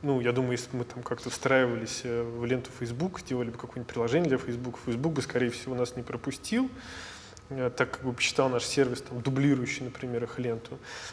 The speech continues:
Определенно Facebook, он стремится рекомендовать в своей ленте, э, не только какие-то события, которые происходят там в жизни моих друзей, не только какие-то их действия, например, фотографии, там,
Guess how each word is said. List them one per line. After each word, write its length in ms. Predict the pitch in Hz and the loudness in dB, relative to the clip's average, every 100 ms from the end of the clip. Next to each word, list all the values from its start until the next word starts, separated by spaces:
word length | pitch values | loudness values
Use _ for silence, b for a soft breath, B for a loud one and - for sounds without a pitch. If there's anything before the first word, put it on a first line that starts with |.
| - | 2
Определенно 580 | - 139 170 180 247 | 4 6 8 10 8
Facebook, 580 | 208 147 131 135 196 - | 6 4 4 2 0 4
он 140 | 143 151 | 4 4
стремится 720 | - 131 127 147 147 139 123 | 2 0 2 0 0 0 0
рекомендовать 640 | 120 123 120 120 120 143 | 0 -2 0 4 6 6
в 80 | - | 2
своей 240 | 127 117 | 0 2
ленте, 800 | 113 131 135 - 123 117 113 117 B B B B - | 2 2 0 -2 0 2 2 0 B B B B -4
э, 380 | 123 120 120 120 | 4 6 8 6
не 160 | 120 139 | 4 4
только 380 | 160 156 151 | 8 8 6
какие-то 380 | 120 110 127 113 | -2 -2 -4 -4
события, 480 | - 120 110 156 135 | -2 0 0 -2 -2
которые 360 | 120 117 127 117 | -2 0 0 0
происходят 560 | 117 104 - 123 110 | -4 -6 -2 -2 -2
там 160 | - 107 | -8 -4
в 20 | |
жизни 260 | 131 127 117 | -2 -2 -2
моих 260 | 113 110 | -2 -2
друзей, 340 | 120 113 143 175 | -4 -2 0 2
не 120 | 131 | 2
только 300 | 139 135 127 | 0 0 -4
какие-то 320 | 113 120 - | -4 -4 -2
их 160 | 110 113 | -4 0
действия, 420 | 120 110 - 120 | 2 2 -2 -12
например, 300 | 117 123 117 | -10 -10 -10
фотографии, 800 | - 123 113 120 151 151 - 127 | -4 0 2 4 6 4 2 -6
там, 160 | 123 | -8